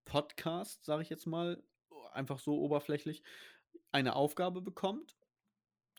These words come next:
die, ähm, teilweise ernst, teilweise ziemlich lustig sind. Und die erfüllt man und da geht's dann halt eine Folge so zwischen zwanzig und vierzig Minuten, so als, ja, ich sag mal so ungefähres Maß,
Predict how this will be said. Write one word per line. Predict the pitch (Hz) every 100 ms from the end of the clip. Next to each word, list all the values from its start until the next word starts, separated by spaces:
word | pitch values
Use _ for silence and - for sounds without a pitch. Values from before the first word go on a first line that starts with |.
| _
die, | 131 135 120 117
ähm, | - 120 113 104 - -
teilweise | 127 120 117 110
ernst, | 135 139 -
teilweise | 127 120 120 117
ziemlich | 117 120 117
lustig | 202 - 196 -
sind. | 190 208 - - - - _ _ -
Und | 143 127 123 - - 127 _ -
die | 139 139
erfüllt | 131 208 233
man | 185 180 165
und | 135
da | 131
geht's | 127 131
dann | 135 131
halt | 123
eine | 131
Folge | - 139 135 127
so | 127
zwischen | 120 - 120 120
zwanzig | - 117 120 120
und | 117
vierzig | 127 - 113
Minuten, | 131 170 185 175 160
so | 143 135
als, | 131 - - - - _
ja, | - - - - _ _ _ _ _
ich | 131
sag | 123
mal | 117
so | 117 117
ungefähres | 117 - 147 139 131 - 127 120 120
Maß, | 143 160 185 - -